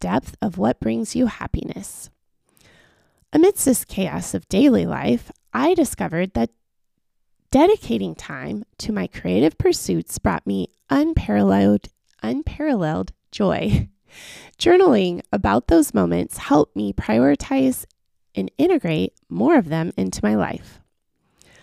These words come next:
I want that for you too. So let's get started with some prompts that will help you get started. In your journal,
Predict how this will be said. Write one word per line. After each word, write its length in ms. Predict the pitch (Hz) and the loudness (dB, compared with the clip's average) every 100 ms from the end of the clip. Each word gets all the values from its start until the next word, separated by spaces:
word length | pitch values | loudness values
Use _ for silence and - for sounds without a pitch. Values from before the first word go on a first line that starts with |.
| _ - | _ 2
I 100 | 359 | 4
want 180 | 403 381 | 6 6
that 180 | 294 - | 4 2
for 160 | 208 | -2
you 320 | 196 190 233 | -4 -2 -2
too. 400 | 226 - 165 - - _ _ _ _ _ _ | -2 -6 -6 -6 -10 _ _ _ _ _ _
So 180 | - 302 | -2 4
let's 260 | 302 320 - | 6 4 0
get 180 | 415 | -2
started 400 | - - 190 190 | -2 -2 -2 -2
with 120 | 208 214 | -2 -2
some 200 | 294 294 | -2 -4
prompts 560 | - 151 - - - _ _ _ _ | -4 -6 -8 -12 -18 _ _ _ _
that 140 | - 285 | 0 4
will 120 | 285 | 4
help 260 | 240 294 302 | 2 0 0
you 140 | 320 | -2
get 260 | 202 202 - | 0 -4 -4
started. 520 | - - - 185 - - _ _ _ _ _ _ _ _ _ _ _ _ _ _ _ _ _ _ _ _ _ | -8 -8 -8 -10 -14 -20 _ _ _ _ _ _ _ _ _ _ _ _ _ _ _ _ _ _ _ _ _
In 140 | - 320 | -2 0
your 140 | 403 | 0
journal, 500 | - 208 170 - 190 | -4 -6 -8 -10 -12